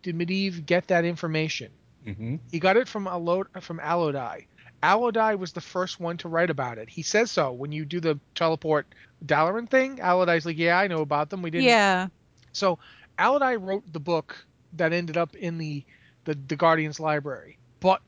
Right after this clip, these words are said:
Speaker 1: when and how did Alodai know about it? You know, like, where did he get the information? To, to, uh,
Speaker 3: Where
Speaker 1: we're
Speaker 3: did
Speaker 1: all
Speaker 3: any of Medivh's library come from in Karazhan? How did he have time to, to compile all of that? Because he was in a coma for how long?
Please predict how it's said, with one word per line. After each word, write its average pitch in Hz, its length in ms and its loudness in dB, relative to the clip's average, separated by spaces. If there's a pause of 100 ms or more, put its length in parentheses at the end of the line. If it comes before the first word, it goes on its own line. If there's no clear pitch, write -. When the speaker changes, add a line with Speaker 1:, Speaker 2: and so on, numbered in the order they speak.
Speaker 1:
when 165 480 0
and 135 100 -12
how 226 240 4
did 240 160 -2
Alodai 180 580 0
know 147 220 -2
about 120 300 -8
it? 101 100 -20 (300)
You 143 100 0
know, 202 340 0
like, 165 140 -8
where 175 160 0
did 226 120 -4
he 202 200 2
get 196 200 0
the 151 120 -4
information? 139 640 -6
To, - 140 -16
to, 190 180 -2
uh, 233 60 -2
Speaker 3:
Where 196 180 2
Speaker 1:
we're 311 80 6
Speaker 3:
did 226 120 6
Speaker 1:
all 247 140 8
Speaker 3:
any 202 360 0
of 156 140 0
Medivh's 160 440 -2
library 151 440 0
come 147 260 -2
from 147 240 -2
in 143 120 -2
Karazhan? 151 580 2
How 185 240 2
did 196 140 2
he 208 100 6
have 175 240 4
time 170 240 4
to, 175 80 2
to 143 100 2
compile 165 560 4
all 147 200 6
of 143 140 2
that? 131 260 0
Because 170 280 2
he 214 160 6
was 220 160 8
in 190 100 10
a 175 60 8
coma 180 380 8
for 165 180 6
how 151 180 4
long? 208 380 6